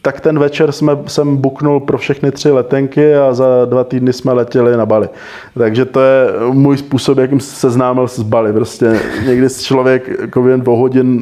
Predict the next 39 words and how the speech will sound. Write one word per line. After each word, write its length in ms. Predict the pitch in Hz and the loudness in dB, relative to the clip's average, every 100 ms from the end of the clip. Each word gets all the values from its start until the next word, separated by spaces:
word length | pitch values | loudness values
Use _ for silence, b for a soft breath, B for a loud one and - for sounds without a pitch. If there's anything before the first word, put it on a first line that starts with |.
| 117 | -4
od 120 | 127 | -6
poznání, 560 | - 123 127 123 123 127 | -2 0 0 0 0 0
kde 140 | 131 | 2
Bali 240 | 123 123 117 | 2 2 2
je, 180 | 113 135 B B B | 0 -2 B B B
jsem, 520 | - 127 120 117 117 110 | -6 -2 2 2 2 0
jsme 240 | 135 120 | 0 0
už 140 | 113 | 0
měli 180 | 123 117 | 0 2
letenky. 400 | 107 110 107 107 - - _ _ _ - - - | 0 0 -2 -2 -6 -16 _ _ _ -20 -20 -4
No 160 | 127 123 | -2 0
nicméně 480 | 131 131 143 143 147 | 0 0 0 0 0
k 60 | |
tvé 160 | 147 143 | 0 0
otázce. 680 | 127 151 160 156 - 117 107 B B B B - | 0 0 -2 -4 -2 -2 -4 B B B B -4
Eh, 580 | 113 110 110 110 110 113 117 117 113 | 0 2 2 2 2 2 2 4 4
já 300 | 113 123 156 | 4 2 0
Bali 280 | 143 147 151 | 0 2 2
jako 220 | 151 170 | 0 -2
takové 480 | 147 - 143 143 139 | -2 0 2 2 2
miluju 320 | 135 139 147 | 2 2 2
z 60 | 123 | 0
několika 560 | 110 123 117 110 123 | -2 0 0 0 -2
důvodů. 540 | 117 117 113 110 117 - B B B B - | 0 2 2 2 0 -4 B B B B -6
Eh, 640 | 123 113 110 110 110 120 | -2 0 0 0 0 -2
tou 180 | - 139 | -4 -2
první 360 | 131 123 135 | 0 0 2
je 120 | 135 | 2
určitě 520 | 127 - 135 127 135 127 | 2 0 -2 0 0 0
ta 200 | 135 131 | -2 -2
kultura, 560 | 127 117 127 127 120 | 0 0 2 0 0
která 320 | 120 123 117 | -2 0 0
tady 300 | 113 120 120 120 | 0 0 2 0
na 80 | |
tebe 260 | 110 120 117 | 0 0 0
opravdu 420 | 113 120 117 117 117 | -2 -2 -2 -2 -2
dýchne 520 | 110 120 110 123 120 | -2 -4 -2 -2 0
ze 120 | 120 | 0
všech 400 | 113 - 123 - | -2 -2 -4 -4